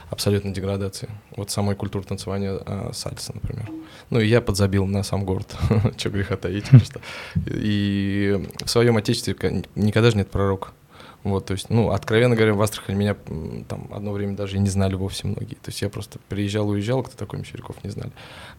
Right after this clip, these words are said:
в своем городе. И я такой, м, подрасслабился, думаю, ну и бог с ним, не хочу ничего делать. И все, выжженное поле, абсолютно выжженное поле. То есть есть, э, такое ощущение, что в Астрахани почти не танцуют, а, сальсу, не говоря уж об афро.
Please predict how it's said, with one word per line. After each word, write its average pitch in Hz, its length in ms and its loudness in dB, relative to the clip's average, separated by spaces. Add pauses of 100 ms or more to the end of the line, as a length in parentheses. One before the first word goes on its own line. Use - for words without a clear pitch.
(140)
в - 60 -16
своем 101 380 0
городе. 95 320 -4
И 104 120 -4
я 104 240 2
такой, 92 360 -8 (180)
м, - 140 -16 (260)
подрасслабился, - 640 -10
думаю, 101 260 -6
ну 107 120 -4
и 107 40 -2
бог 104 200 -4
с - 100 -10
ним, - 80 -10 (540)
не 98 80 -2
хочу - 260 -4
ничего - 300 -8
делать. - 200 -8 (460)
И 110 340 2
все, 110 460 4
выжженное 107 400 4
поле, 95 340 0 (280)
абсолютно 104 500 -2
выжженное 92 380 -4
поле. 120 260 0
То 104 160 -6
есть 95 220 -10
есть, 98 320 -6
э, - 360 -6
такое 101 200 -4
ощущение, 101 260 -2
что - 160 -10
в 95 60 -8
Астрахани - 320 -10
почти - 260 -6
не 95 60 -2
танцуют, - 500 -6 (420)
а, 104 240 -4
сальсу, - 440 -4 (420)
не 101 140 -2
говоря 104 240 -4
уж - 160 -10
об 101 120 -8
афро. - 220 -8